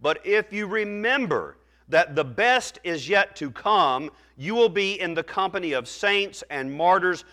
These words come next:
who gladly suffered the loss of their possessions, their freedom, and even their lives,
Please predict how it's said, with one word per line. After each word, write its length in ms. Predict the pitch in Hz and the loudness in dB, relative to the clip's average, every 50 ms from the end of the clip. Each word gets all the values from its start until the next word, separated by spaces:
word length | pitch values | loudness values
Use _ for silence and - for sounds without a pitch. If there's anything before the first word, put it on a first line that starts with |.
| - _ _ | -20 _ _
who 160 | - 190 185 156 | -4 -2 -2 -2
gladly 720 | 113 113 139 151 175 196 220 233 233 233 202 208 202 180 | -4 -6 -6 -4 -2 -2 0 2 0 0 0 -2 -6 -6
suffered 520 | 160 - - 180 165 160 151 - 139 127 107 | -6 -6 -2 0 0 0 0 -2 -8 -6 -4
the 100 | 120 117 | -4 -4
loss 440 | 113 110 120 131 135 131 135 131 - | -4 0 0 2 4 2 2 0 -4
of 220 | - 127 117 113 | -6 -6 -4 -2
their 120 | 117 120 117 | -2 -4 -4
possessions, 920 | _ - 110 104 95 - 185 196 196 180 - - 117 95 80 73 - - _ _ _ _ _ | _ -6 -10 -10 -2 2 4 4 4 4 0 -8 -8 -10 -10 -16 -18 -20 _ _ _ _ _
their 180 | _ 143 143 143 | _ 0 0 0
freedom, 560 | - _ _ 165 190 220 233 220 226 160 151 | -2 _ _ 2 2 2 4 4 2 0 0
and 220 | - 269 139 143 - | 0 -2 -2 -4 -4
even 500 | - 214 233 254 269 240 262 240 226 196 | -6 -6 -6 -6 -4 -4 -4 -4 -2 0
their 200 | 185 165 147 135 | 2 2 2 2
lives, 840 | 135 135 139 156 180 214 202 151 123 113 113 127 139 139 120 - | 0 -2 0 2 4 4 4 4 4 2 2 0 0 -2 -4 -14